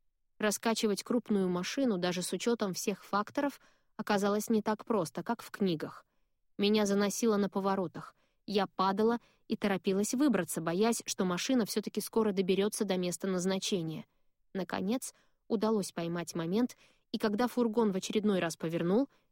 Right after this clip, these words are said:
я вновь врезалась в стенку. Немного качнуло.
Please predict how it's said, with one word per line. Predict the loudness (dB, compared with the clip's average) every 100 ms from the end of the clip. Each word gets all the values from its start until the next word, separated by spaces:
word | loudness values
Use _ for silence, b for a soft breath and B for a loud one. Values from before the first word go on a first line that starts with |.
| _
я | 0 0
вновь | 0 0 0 -2 _ _ _
врезалась | -2 0 0 0 -2 -6
в |
стенку. | -6 -4 -4 -6 -12 -12 _ _ _ _ _ _ _ _ _ 0
Немного | 4 6 4 2 0
качнуло. | -2 -2 -2 -4 -6